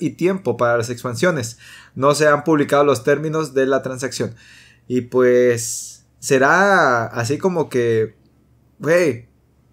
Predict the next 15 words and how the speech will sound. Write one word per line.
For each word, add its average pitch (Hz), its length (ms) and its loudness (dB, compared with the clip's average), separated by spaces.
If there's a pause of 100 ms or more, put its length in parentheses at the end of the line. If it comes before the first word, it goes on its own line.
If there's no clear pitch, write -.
(160)
sí 117 120 -10
está 151 200 -4
muy 156 200 -6
cabrón 151 320 -2
Final 156 320 -4
Fantasy 151 380 -4
catorce, 123 540 -6
¿no? 135 180 -8
Deberíamos 139 400 -2
de 139 80 4
apurarle 127 420 2
un 156 100 -6
poquito 151 380 0
a 143 80 4
esto. 165 460 0